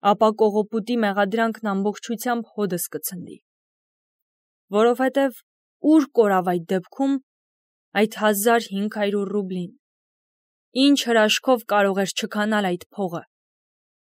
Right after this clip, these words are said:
եթե ապացուցված է, որ մեղադրյալը ոչ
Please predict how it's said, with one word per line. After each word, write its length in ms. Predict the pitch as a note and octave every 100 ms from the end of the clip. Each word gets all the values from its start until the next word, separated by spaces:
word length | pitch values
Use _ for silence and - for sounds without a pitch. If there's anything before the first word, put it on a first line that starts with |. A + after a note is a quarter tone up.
| _
եթե 320 | A3+ A3 A3+ A3
ապացուցված 840 | - G#3+ G#3+ G#3 G#3 - C4+ C#4
է, 100 | G#3 F3 - _ _ _
որ 200 | G3+ A#3
մեղադրյալը 600 | A3+ A3 A3+ A#3 A#3+ A#3+
ոչ 240 | G3 A3